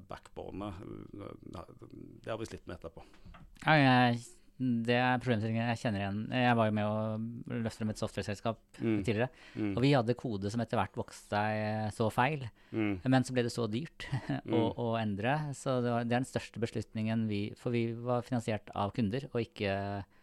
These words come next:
Speaker 1: Mm.
Speaker 2: eksterne. Og så husker jeg det at det, vi fant ut at vi må rett og slett reprogrammere hele dritten. Og da var det, ja, det er tjue tusen utviklingstimer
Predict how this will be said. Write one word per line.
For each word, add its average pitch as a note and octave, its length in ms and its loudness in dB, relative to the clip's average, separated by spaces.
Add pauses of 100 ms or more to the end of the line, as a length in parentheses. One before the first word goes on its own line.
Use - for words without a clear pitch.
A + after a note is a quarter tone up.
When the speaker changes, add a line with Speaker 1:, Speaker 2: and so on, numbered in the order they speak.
(140)
Speaker 1:
Mm. G2+ 180 -4
Speaker 2:
eksterne. A2 440 0 (760)
Og C3 840 4
så C3+ 160 -6
husker B2 240 -6
jeg - 20 -2
det A#2 60 0
at - 140 -6
det, B2 560 -4
vi B2+ 300 -2 (360)
fant A#2 180 -2
ut A#2 80 -6
at A#2 60 -12
vi B2+ 160 -2
må C#3+ 160 -2
rett - 240 -6
og C3 80 -2
slett - 220 -6 (100)
reprogrammere G#2+ 760 -4 (260)
hele F2+ 240 -2
dritten. G#2 320 -6 (800)
Og - 240 -4
da C3 100 0
var A#2 200 0
det, A#2 100 0
ja, C3 160 -2
det C3+ 160 -4
er C3+ 160 -2
tjue A2 400 -4
tusen A2 320 -4
utviklingstimer G#2 800 -4